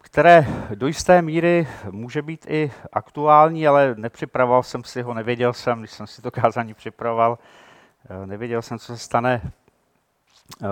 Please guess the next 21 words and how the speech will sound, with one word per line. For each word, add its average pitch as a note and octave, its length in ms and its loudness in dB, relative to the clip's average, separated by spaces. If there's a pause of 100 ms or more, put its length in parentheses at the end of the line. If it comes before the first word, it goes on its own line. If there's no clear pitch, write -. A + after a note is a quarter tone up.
v - 100 -20
týdnu. A#2 580 -8 (540)
A G#2+ 300 8
nazval A#2+ 320 6
bych F3 160 -4
to F#3+ 100 -2
kázání D#3 840 6
Horlivost D#3 720 0
a A#2 60 2
ztráta C3+ 640 4 (160)
perspektivy, A#2 1000 -4
eh, - 960 -20 (240)
protože D3+ 640 6
my C#3 100 -6
máme D3 280 2
být, C#3 400 -10
eh, G#2+ 220 2
horliví C#3+ 560 -4
jako D3 220 -8
křesťané, C#3 840 -2 (440)
máme C3+ 540 2